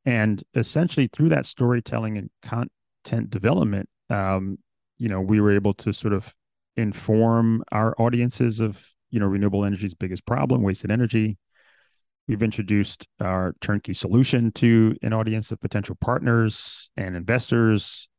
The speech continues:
that were otherwise familiar. I can't tell you how many times people have said, "Wow, I never thought about, I never knew there was this kind of solution available <laughs> to me." And we've established ourselves as a premier brand to those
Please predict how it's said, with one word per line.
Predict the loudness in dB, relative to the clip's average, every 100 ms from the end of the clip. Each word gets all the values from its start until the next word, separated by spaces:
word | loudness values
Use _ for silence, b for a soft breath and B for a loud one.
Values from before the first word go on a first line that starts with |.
| -4
that | -2
were | 0 0
otherwise | 0 2 2 -2
familiar. | -4 -6 -2 2 2 2 -2
I | -6
can't | -4 -4 -6 -2
tell | 0
you | 0
how | 0
many | -4 -4
times | -4 -6 -4
people | -4
have | -4
said, | -2 -6 -4
"Wow, | -2 -2 -2
I |
never | -2 -2
thought | -4 -2 0 0
about, | -2 -6 -10 -12 -4
I | 0
never | 2
knew | 4 4 4
there | 2
was | 0 -6 -16 _ _ -2
this | -2 -2
kind | -2 -2
of | 2
solution | 4 4 4 2
available | 2 2 -2 -4
<laughs> |
to | -6 -4
me." | -4 -8 b b b b b b -4
And | -2
we've | 0 0
established | -2 -4 -2 -2 -2 -2
ourselves | -4 -2 0 0 -2
as | -2 -2
a | -4 -4 -8 _ _ -2
premier | 0 2 0
brand | 2 2 2 0 -2 -12 -20 _
to | -2 2
those | 2 -2